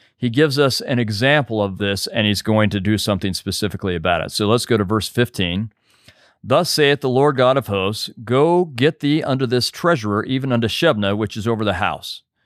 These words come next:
So Shebna is a person who holds a, a very important position. He's the steward of the king's house and the treasurer. Being steward of the king's house basically means he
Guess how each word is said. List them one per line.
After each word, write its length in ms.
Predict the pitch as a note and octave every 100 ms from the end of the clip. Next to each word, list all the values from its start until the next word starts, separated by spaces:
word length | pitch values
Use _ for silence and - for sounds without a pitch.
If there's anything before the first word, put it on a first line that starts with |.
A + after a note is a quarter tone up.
| _
So 320 | - B2 A2+ A2+
Shebna 540 | B2+ - E3+ F3+ F3+
is 160 | D3 C3
a 60 |
person 360 | - D3+ C3 C#3
who 160 | B2
holds 280 | A#2 B2 A#2
a, 100 | A#2
a 140 | A2 G#2
very 360 | F#2+ C3 D3+
important 600 | B2+ A#2 C#3+ C3 A#2+ - -
position. 440 | G#2+ A#2 - F2+
He's 200 | G2+ A2
the 80 | A#2
steward 420 | - - F3+ F3+
of 60 | D3
the 80 | C3+
king's 280 | D#3 D3 C3+
house 280 | B2+ B2+ -
and 160 | A#2
the 60 | A2
treasurer. 560 | - B2 G2 G2 E2+ - - - _ -
Being 240 | C3 E3+
steward 280 | C#3 F3 F3+
of 80 | D3
the 60 |
king's 300 | C#3 D#3 C3
house 240 | C#3 B2+ A2+
basically 600 | - D3+ E3+ E3 D3 B2+
means 380 | A#2 A2+ A2 - _ - _
he 500 | - D#3+ G3+ G3 F#3+